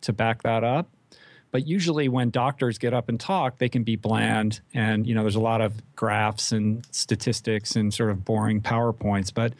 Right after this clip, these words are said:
Garth is very dynamic, and he's very charismatic. So he is that,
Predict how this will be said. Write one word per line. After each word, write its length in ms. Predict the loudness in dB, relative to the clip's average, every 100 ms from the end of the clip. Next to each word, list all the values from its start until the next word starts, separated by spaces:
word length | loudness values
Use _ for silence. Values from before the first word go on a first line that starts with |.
| -14 -18 -20 -12 -2
Garth 340 | 0 0 -2
is 180 | -4 -4
very 300 | 0 0 2
dynamic, 680 | 2 0 2 2 0 -2 -4
and 140 | -2 0
he's 180 | 0 0
very 280 | 0 0
charismatic. 800 | 0 0 0 0 2 2 0 -2
So 220 | -2 0 0
he 220 | 0 0
is 140 | 0
that, 260 | 0 0 -2